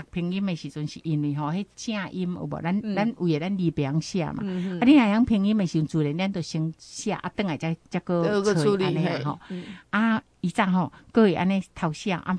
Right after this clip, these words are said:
Speaker 1: 甲阮人偷骂，伊也毋知呢，
Speaker 2: 嗯，
Speaker 1: 足好耍的，
Speaker 2: 嗯，
Speaker 1: 嘿。
Speaker 2: 嗯。
Speaker 1: 我感觉足得意的，嘿。
Speaker 2: 是，好，啊，即马吼，诶，这个台，台语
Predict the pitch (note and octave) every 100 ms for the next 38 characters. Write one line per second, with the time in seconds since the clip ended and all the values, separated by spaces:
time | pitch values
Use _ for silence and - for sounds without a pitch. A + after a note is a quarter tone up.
0 | - C#3+ F3 F#3 - D#3 D3+ D3 - F3
1 | D3+ D3 - E3+ F3 F3 F3+ - F#3+ F3
2 | F#3 F3 F3 G3 F3+ - F#3 E3+ C#3+ F#3+
3 | - - F#3+ F#3+ F#3+ F#3+ G3+ - F#3+ D3+
4 | C3+ - B2+ F#3 F#3 F3+ - _ - B3+
5 | - A#3+ C#4 C#4+ C#4 B3 A3 G#3+ E3+ -
6 | - _ G#3 G3 F#3 F3+ - A3+ G#3 F#3+
7 | F3+ - - G3 A3+ C4 A#3+